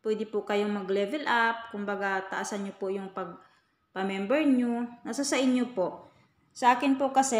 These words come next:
kinancel ko na po yan kasi po wala na po akong pang-renew. Charot. So, yan lang po yung aking maikling, ah, tutorial about sa kung paano po mag-cancel ng ating membership. So,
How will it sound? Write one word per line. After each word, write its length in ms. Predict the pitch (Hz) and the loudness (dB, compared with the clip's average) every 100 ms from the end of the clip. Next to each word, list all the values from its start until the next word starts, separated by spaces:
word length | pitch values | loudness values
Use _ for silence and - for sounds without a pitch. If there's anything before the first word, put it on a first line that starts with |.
| 220 | 2
kinancel 560 | 254 262 262 277 254 | 4 4 6 4 2
ko 80 | 262 | 4
na 160 | 247 254 | 2 2
po 160 | 262 | 2
yan 240 | 240 208 220 | 2 2 2
kasi 320 | 226 233 220 | -2 -2 -2
po 160 | 202 202 | 2 4
wala 160 | 208 214 | 4 4
na 80 | 214 | 2
po 160 | 202 | 0
akong 240 | 190 190 185 | 0 -2 -2
pang-renew. 1300 | 180 180 208 220 - - - - - 180 175 156 160 - | 0 2 -2 -8 -16 -20 -20 -20 -8 -6 -6 -8 -12 -12
Charot. 320 | - 170 143 - - _ _ _ _ _ | -6 -6 -6 -16 -20 _ _ _ _ _
So, 160 | - | 6
yan 240 | 277 294 320 | 8 8 8
lang 160 | 320 | 6
po 160 | 311 311 | 8 6
yung 160 | 311 247 | 8 8
aking 400 | 247 240 262 262 | 6 6 2 4
maikling, 560 | 233 226 226 226 220 | 2 0 -2 -2 -2
ah, 240 | 190 185 190 | -2 -4 -4
tutorial 560 | 226 233 226 233 220 | -2 4 6 8 6
about 320 | 214 202 196 | 6 4 4
sa 480 | - - 190 185 190 - - _ _ _ - | 0 0 2 2 0 -8 -20 _ _ _ 2
kung 160 | 240 | 4
paano 480 | 247 208 233 233 233 | 8 8 8 4 2
po 80 | 226 | 0
mag-cancel 720 | 226 208 220 196 202 214 202 | 0 2 2 2 2 0 0
ng 160 | 196 190 | -2 -2
ating 560 | - 180 185 180 190 208 - - | -2 0 -2 -2 -2 -8 -16 -10
membership. 960 | 185 180 170 165 160 - - 160 - - _ _ _ _ | -8 -6 -6 -6 -6 -10 -10 -10 -12 -20 _ _ _ _
So, 480 | - 220 214 214 | 4 8 10 10